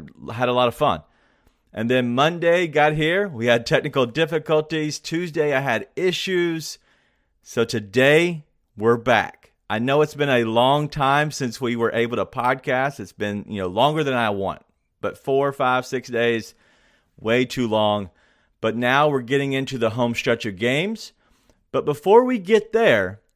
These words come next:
make sure you go back and check out our latest podcast that just came out. It was with Mike Miller's brother, Ryan Miller, who is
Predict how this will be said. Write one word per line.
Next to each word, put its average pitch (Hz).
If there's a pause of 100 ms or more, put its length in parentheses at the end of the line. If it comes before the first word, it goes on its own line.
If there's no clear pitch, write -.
make 185
sure 302
you 277
go 220
back 170
and 139
check 160
out 151
our 127
latest 143
podcast 123
that -
just 123
came 107
out. 104 (320)
It 120
was 127
with 131
Mike 123
Miller's 135
brother, 151 (220)
Ryan 117
Miller, 104 (160)
who 143
is 143